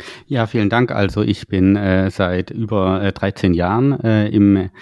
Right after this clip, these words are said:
Energie- und Klimaschutzbereich tätig. Erst zwei Jahre als Anwalt. Da habe ich auch für Fernwärme schon gearbeitet, für Fernwärmeunternehmen und jetzt über zehn Jahre im Öko-Institut. Auch da dauerhaft immer wieder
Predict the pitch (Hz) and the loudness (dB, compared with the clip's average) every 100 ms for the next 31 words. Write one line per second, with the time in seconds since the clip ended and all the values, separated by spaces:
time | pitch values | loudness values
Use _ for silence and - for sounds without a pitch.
0 | - - 95 90 101 110 98 90 117 151 | -16 -2 -2 0 0 2 2 0 2 2
1 | 143 139 - 117 120 123 - 117 120 110 | 2 -2 -6 -4 -2 -2 -2 0 0 -2
2 | 107 - - 98 95 95 95 - 90 90 | -4 -4 -4 -2 -2 -2 -2 -2 -2 -4
3 | - - _ _ _ _ - 117 139 135 | -12 -20 _ _ _ _ -2 0 2 0
4 | 131 98 92 101 - 92 - - - 98 | 0 -2 -4 -6 -4 -4 -4 -10 -12 -6
5 | 104 117 120 117 101 - 113 131 120 - | -2 -2 -2 -2 -2 -2 -2 0 -2 -4
6 | - 110 117 110 110 104 104 104 104 104 | -2 2 4 4 2 2 2 4 4 2
7 | 101 - - _ 95 92 98 - - - | 0 -16 -20 _ 0 2 0 -2 -8 -8
8 | 104 101 - 95 95 92 90 123 - 117 | -4 -4 0 0 2 0 0 -2 -2 0
9 | 107 - - - 104 104 98 90 - 95 | 0 0 -6 -4 -2 -2 -2 -6 -4 -2
10 | 95 98 95 87 95 95 92 - 98 92 | 0 0 0 -2 -2 -4 -4 -2 0 0
11 | 95 92 90 92 | -2 -2 -2 -4